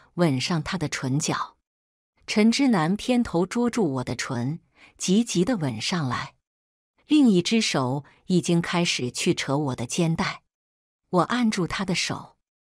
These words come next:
：“迟到可不行。”我转身坐到沙发上，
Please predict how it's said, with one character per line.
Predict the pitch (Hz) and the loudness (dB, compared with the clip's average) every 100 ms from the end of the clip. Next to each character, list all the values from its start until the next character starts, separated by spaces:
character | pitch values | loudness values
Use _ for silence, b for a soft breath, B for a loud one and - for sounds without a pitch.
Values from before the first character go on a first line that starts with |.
| _ _ _ _ | _ _ _ _
：“迟 | - 180 | 0 2
到 | 214 151 | 4 2
可 | - - | 0 -6
不 | 127 156 | -2 -2
行。” | - 135 113 131 _ _ _ _ _ _ _ b b | -2 -4 -4 -6 _ _ _ _ _ _ _ b b
我 | 202 202 | 0 2
转 | 196 139 | 4 2
身 | 131 196 208 | 2 2 2
坐 | 202 196 | 2 0
到 | 151 165 | 0 -2
沙 | - 160 | -2 -2
发 | - 147 | -2 -2
上， | 147 135 117 | -2 -4 -8